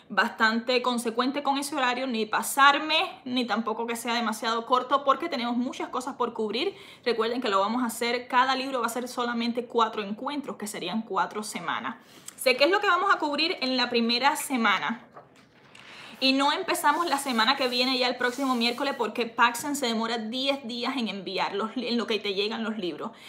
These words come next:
Así que yo te recomiendo que una vez que yo termine este video, que pongan los enlaces, sal y cómpralo, porque se va a demorar diez días en llegar. Y por eso es que he dado más de una semana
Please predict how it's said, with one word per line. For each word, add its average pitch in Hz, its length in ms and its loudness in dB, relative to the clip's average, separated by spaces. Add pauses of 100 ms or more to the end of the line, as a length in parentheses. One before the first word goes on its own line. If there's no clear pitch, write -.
(140)
Así 208 160 -4
que 208 100 0
yo 208 100 -2
te 277 80 -4
recomiendo 233 540 -2
que 208 140 0
una 226 180 0
vez 285 140 -4
que 302 100 -6
yo 277 140 -4
termine 269 420 -2
este 247 260 -6
video, 160 360 -2
que 202 120 -4
pongan 240 320 -2
los 269 140 -4
enlaces, 226 480 0 (320)
sal 277 440 6
y 277 100 -4
cómpralo, 269 800 2
porque 285 480 2
se 247 160 -2
va 208 100 2
a 220 40 -2
demorar 240 340 0
diez 233 200 0
días 233 240 -2
en 202 140 -4
llegar. 180 280 -2
Y 196 40 2
por 185 180 -4
eso 214 200 -4
es - 100 -14
que - 160 -8
he 226 60 2
dado 233 240 2
más 214 260 2
de 240 80 -4
una 254 160 0
semana 247 500 0